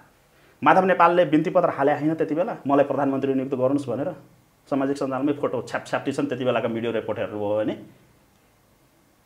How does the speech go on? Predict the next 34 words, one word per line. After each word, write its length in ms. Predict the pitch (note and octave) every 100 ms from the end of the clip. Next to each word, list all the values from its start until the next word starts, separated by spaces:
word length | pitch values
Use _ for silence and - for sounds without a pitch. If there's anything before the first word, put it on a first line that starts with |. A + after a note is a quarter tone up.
| _
प्रमाण 280 | C#3+ D3+ C#3+
त 40 |
दिइराख्नु। 440 | A#2+ G#2 B2+ B2+ B2+ - - - - _ _ _ _ -
तर 440 | B3 D4 - - - _ -
विभिन्न 480 | E3 F#3 E4 F4
प्रक्रियाहरू 760 | F4+ D4 C#4 A#3+ B3 G#3 D#3+ G#3+
पुर्याउँदै 520 | - F3 E3+ F3 A#3
गर्दा 360 | F3+ C3+ C#3+ E3+
र 100 | C3
माओवादीको 960 | B2+ C#3+ F#3 A#3 C#4+ E4+ A#3 B2+ - - _ _ _
त्यति 180 | D#3+ F3+
बेलाको 300 | F3 F3 E3+
एउटा 360 | E3+ E3 C#3+
स्टेटमेन्ट 460 | C#3+ - F#3 G3 D#3
सम्झिन्छु 580 | - C3+ G#2+ A2 A#3 - - - _
म, 200 | G2 E3+ - A#2
यहाँलाई 220 | B2 C#3
पनि 200 | E3 D#3
याद 160 | C3 G#2
होला, 200 | G#2 F3+
त्यति 220 | A2+ A#2
बेला 160 | A2+
यहाँ 180 | A2+ A#2+
सक्रिय 340 | B2 - D3 D#3
नै 80 |
हुनुहुन्थ्यो। 580 | F3 G#2+ F#2+ F#2+ G#3 - - - - _
त्यति 200 | C#3 G3+
बेलाको 420 | G3 G3+ G3 D3
स्टेटमेन्ट 440 | D3+ - D3+ D3+ C#3 C#3 A#2+
र 220 | A#2+ -
माओवादीले 360 | D#3 F3 G3 G#3+
के 80 | A3
भनेका 200 | G#3 G#3
थिए? 320 | B3+ - -